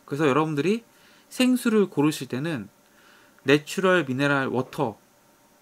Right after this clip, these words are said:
내추럴 미네랄, 뭐 내추럴 워터 뭐 이런, 이런 식으로 써 있는 거를 드셔야 돼요. 이게 써 있는 생수가 있고 써 있지 않는 생수가 있습니다. 그래서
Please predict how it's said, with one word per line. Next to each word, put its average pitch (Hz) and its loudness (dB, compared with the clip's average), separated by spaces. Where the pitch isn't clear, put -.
내추럴 156 -2
미네랄, 127 -2
뭐 135 0
내추럴 131 2
워터 120 -2
뭐 123 0
이런, 151 0
이런 180 4
식으로 165 -4
써 226 0
있는 285 0
거를 175 -2
드셔야 117 -10
돼요. - -20
이게 170 0
써 254 4
있는 277 2
생수가 226 0
있고 220 -4
써 247 0
있지 247 -2
않는 147 -4
생수가 139 -10
있습니다. 98 -18
그래서 185 -2